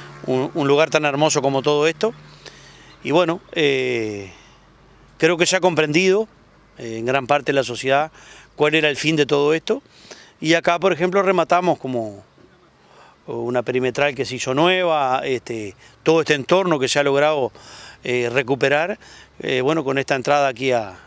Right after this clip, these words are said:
a la Alameda, que creo que, eh, es muy importante, jerarquiza, eh, toda esta zona y jerarquiza también, este, nuestra ciudad al estar en todas sus entradas, en todos sus accesos,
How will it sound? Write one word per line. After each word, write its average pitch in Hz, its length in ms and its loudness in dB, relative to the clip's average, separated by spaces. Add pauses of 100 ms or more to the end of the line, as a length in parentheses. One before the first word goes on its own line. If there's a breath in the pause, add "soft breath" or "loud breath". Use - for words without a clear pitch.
(160)
a 127 80 0
la 131 100 2
Alameda, 143 420 0
que 151 140 -4
creo 135 240 0
que, 107 480 -8 (560 loud breath)
eh, 113 360 -10
es 120 60 -6
muy 156 160 2
importante, 156 640 -2
jerarquiza, 151 800 -2 (840 loud breath)
eh, 123 340 -4
toda 190 160 2
esta 165 160 0
zona 233 500 0
y 175 60 -4
jerarquiza 175 540 -2
también, 180 320 0
este, 127 400 -2
nuestra 139 280 -2
ciudad 170 400 0 (800 loud breath)
al 139 180 0
estar 180 420 0
en 147 180 0
todas 226 260 2
sus 170 180 2
entradas, 160 440 2
en 127 80 -4
todos 165 220 -2
sus 165 100 -2
accesos, 180 520 -2